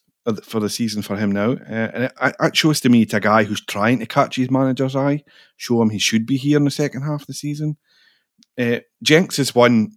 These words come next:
with decisions gonna be getting made shortly, who I'd be interested to see kept for the second half of the campaign. Uh, I would hope that he's not recalled by his parent club, because I'm interested to see how he would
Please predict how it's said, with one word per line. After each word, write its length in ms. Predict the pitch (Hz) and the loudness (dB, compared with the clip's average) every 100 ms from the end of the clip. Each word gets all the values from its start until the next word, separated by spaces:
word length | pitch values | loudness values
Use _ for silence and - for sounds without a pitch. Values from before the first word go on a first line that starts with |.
| _ | _
with 280 | - 107 - | -12 -12 -10
decisions 520 | - 104 120 104 90 | -8 -2 -2 -2 -6
gonna 180 | - 107 | -4 -2
be 80 | 95 | -2
getting 220 | 101 90 | -4 -6
made 200 | 104 123 | -4 -6
shortly, 540 | - 113 101 85 92 - | -6 -4 -4 -6 -12 -14
who 180 | _ 95 | _ -2
I'd 180 | 101 147 | 0 0
be 140 | 123 | 2
interested 500 | 110 104 107 95 98 | 0 0 -4 -4 -8
to 100 | - | -8
see 440 | 95 - 101 95 82 _ _ _ _ _ _ | -6 -4 -4 -6 -8 _ _ _ _ _ _
kept 420 | 110 113 - - - _ | 0 0 -2 -14 -20 _
for 80 | - | -6
the 60 | 107 | -2
second 320 | 110 107 101 | -2 -2 -2
half 220 | 110 107 | -2 -4
of 40 | 107 | -6
the 80 | |
campaign. 580 | 104 107 104 - 110 139 - _ - | -4 -2 -2 -2 -2 -2 -6 _ -16
Uh, 140 | 98 | -10
I 100 | 101 | -4
would 180 | 101 98 | -4 -2
hope 240 | 110 107 | -4 -4
that 100 | - | -8
he's 140 | 92 95 | -8 -4
not 180 | 117 104 | -4 -4
recalled 440 | 98 101 98 92 _ - - _ | -6 -4 -4 -6 _ -20 -20 _
by 120 | 107 | -2
his 100 | 104 | -2
parent 360 | - 113 98 - | -2 -2 -2 -4
club, 260 | - 101 - | -4 -4 -4
because 260 | - - 101 | -12 -12 -4
I'm 180 | 123 131 | 2 4
interested 440 | 113 110 98 - | 4 0 -4 -8
to 80 | 95 | -8
see 240 | - 104 | -8 -6
how 200 | 95 101 | -6 -6
he 240 | 98 104 104 | -6 -6 -6
would 280 | 92 - | -6 -10